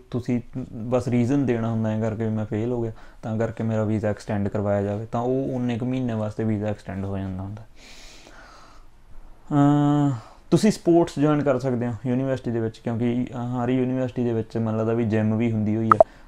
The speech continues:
ਤਾਂ ਉਹ ਜਿਮ ਦੀ ਜਿਹੜੀ ਮੈਂਬਰਸ਼ਿਪ ਹੁੰਦੀ ਹੈ ਉਹ ਸਟੂਡੈਂਟਾਂ ਵਾਸਤੇ ਪੰਜਾਹ ਕੁ ਪਰਸੈਂਟ ਡਿਸਕਾਊਂਟ 'ਤੇ ਹੁੰਦੀ ਹੈ। ਤੇ ਕਈ ਸਪੋਰਟਸ ਤੁਸੀਂ ਫ੍ਰੀ ਜੁਆਇਨ ਕਰ ਸਕਦੇ ਹੋ। ਜਿਹੜੇ ਗਰਾਊਂਡਸ ਆ ਯੂਨੀਵਰਸਿਟੀ ਦੇ, ਉਹ ਸਪੈਸੀਫਿਕ ਦਿਨਾਂ ਵਾਸਤੇ ਤੁਸੀਂ ਯੂਜ਼ ਕਰ ਸਕਦੇ ਹੋ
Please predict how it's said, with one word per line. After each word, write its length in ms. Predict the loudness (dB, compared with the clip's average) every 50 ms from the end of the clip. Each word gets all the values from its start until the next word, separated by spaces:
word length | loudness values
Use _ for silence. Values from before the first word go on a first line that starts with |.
| -8 -6
ਤਾਂ 100 | -6 -4
ਉਹ 160 | -2 0 0
ਜਿਮ 340 | 2 2 2 2 2 0 0
ਦੀ 100 | 0 0
ਜਿਹੜੀ 180 | 2 0 0
ਮੈਂਬਰਸ਼ਿਪ 520 | -2 -2 -2 -2 -2 -2 -2 -2 -4 -6 -4
ਹੁੰਦੀ 320 | -4 -4 -2 -2 -2 -2
ਹੈ 60 | -4 -4 -8 -16 -20 -18 -6 -2 -2
ਉਹ 80 | -2
ਸਟੂਡੈਂਟਾਂ 600 | 0 0 2 2 2 4 2 0 0 0 0 0
ਵਾਸਤੇ 380 | 0 -2 -2 -4 -2 -2 -2 -2
ਪੰਜਾਹ 360 | -2 -2 -2 0 0 0 0
ਕੁ 80 | -2 -2
ਪਰਸੈਂਟ 300 | -2 -2 -2 -4 -4 -4
ਡਿਸਕਾਊਂਟ 500 | -6 -6 -6 -4 -4 -2 -2 -4 -4 -4
'ਤੇ 100 | -6 -6
ਹੁੰਦੀ 260 | -6 -6 -8 -10 -12
ਹੈ। 80 | -14 -16 -20 -20 -20 -20 -10 -4
ਤੇ 140 | -4 -4 0
ਕਈ 220 | 2 4 4 4 2
ਸਪੋਰਟਸ 320 | 2 0 -2 -2 -2 -2
ਤੁਸੀਂ 260 | -4 -4 0 0 -2
ਫ੍ਰੀ 260 | -2 0 2 2 2 2
ਜੁਆਇਨ 260 | 2 0 0 0 0
ਕਰ 160 | 0 -2 -2
ਸਕਦੇ 260 | -2 -2 -2 -2 -2
ਹੋ। 60 | -2
ਜਿਹੜੇ 140 | 0 0 2
ਗਰਾਊਂਡਸ 440 | 2 2 2 2 2 2 2 2 4
ਆ 40 | 4
ਯੂਨੀਵਰਸਿਟੀ 460 | 4 4 2 2 -2 -4 -4 -4 -4
ਦੇ, 140 | -4 -4 -4 -6 -18 -12 0 0
ਉਹ 80 | 0
ਸਪੈਸੀਫਿਕ 580 | 0 2 0 0 2 2 0 -2 -2 0 -2 0
ਦਿਨਾਂ 320 | 0 2 2 2 0 0
ਵਾਸਤੇ 680 | 2 0 0 -2 -2 -4 -2 -2 -2 -2 -4 -6 -8 -12 -12 -10 -8 -8 -6
ਤੁਸੀਂ 260 | -4 -2 0 0 2 2
ਯੂਜ਼ 240 | 4 4 2 2
ਕਰ 180 | 2 0 -2 -4
ਸਕਦੇ 320 | -6 -10 -8 -8 -8 -10
ਹੋ 60 | -12